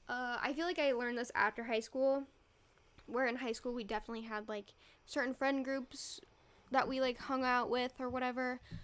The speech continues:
And when I graduated, I was like, "If I do not wanna be around these type of people, I don't need to." And, like, if we have a friendship or if, like, we were acquaintances, that doesn't mean anything. Like, if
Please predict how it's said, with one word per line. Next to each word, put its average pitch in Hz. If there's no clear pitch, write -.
And 240
when 240
I 262
graduated, 269
I 262
was 254
like, 247
"If 233
I 226
do 320
not 262
wanna 269
be 226
around 247
these 240
type 220
of 226
people, 285
I 254
don't 247
need 254
to." 214
And, 262
like, 254
if 247
we 262
have 233
a 247
friendship 233
or 240
if, 247
like, 240
we 226
were 233
acquaintances, 233
that 208
doesn't 254
mean 208
anything. 247
Like, 226
if 220